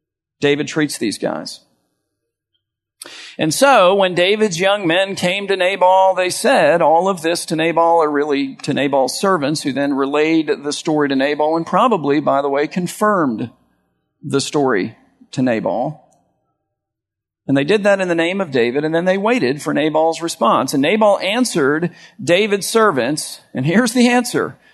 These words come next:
"Who is David? Who is the son, not of Nabal, but of Jesse?" He's completely disassociating himself from David. And then he insults him. "There are many servants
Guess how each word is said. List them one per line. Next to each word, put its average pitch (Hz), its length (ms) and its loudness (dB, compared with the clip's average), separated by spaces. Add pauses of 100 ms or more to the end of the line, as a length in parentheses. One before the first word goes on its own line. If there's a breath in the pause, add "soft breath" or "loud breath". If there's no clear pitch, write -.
(160 soft breath)
"Who 214 140 2
is 254 160 2
David? 160 440 2
Who 208 140 0
is 208 180 2
the 185 80 0
son, 170 500 0
not 156 180 2
of 185 100 0
Nabal, 147 720 2
but 156 160 2
of 151 80 0
Jesse?" 156 420 -2
He's 131 220 -4
completely 226 540 -2
disassociating 160 760 -2
himself 135 420 -2
from 131 120 -2
David. 113 360 -2 (380 loud breath)
And 170 140 -2
then 262 120 2
he 254 140 2
insults 240 420 2
him. 147 80 0
"There 147 180 4
are 151 60 2
many 160 300 0
servants 160 560 0